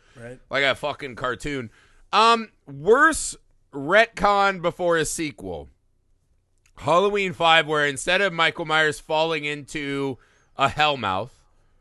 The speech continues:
Speaker 2: he is, he falls into an empty hole that leads to a river. The police, instead of doing their job, are like, "Dynamite!" And then he floats to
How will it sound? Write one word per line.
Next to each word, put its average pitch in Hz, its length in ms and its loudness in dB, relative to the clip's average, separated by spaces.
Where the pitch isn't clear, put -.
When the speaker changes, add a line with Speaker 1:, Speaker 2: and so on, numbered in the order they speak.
Speaker 2:
he 180 380 -6
is, 160 840 0
he 135 160 -6
falls 190 480 2
into 190 320 -4
an 170 100 -2
empty 214 360 -6
hole 180 320 2
that 151 180 -8
leads 180 300 -6
to 185 120 -4
a 170 40 -2
river. 143 520 0
The 170 100 -2
police, 202 420 0
instead 196 300 2
of 185 120 0
doing 185 240 -2
their 185 140 0
job, 175 540 4
are 160 80 2
like, 170 240 4
"Dynamite!" 285 1080 6
And 165 100 -2
then 185 100 0
he 175 120 -2
floats 180 560 0
to 180 580 2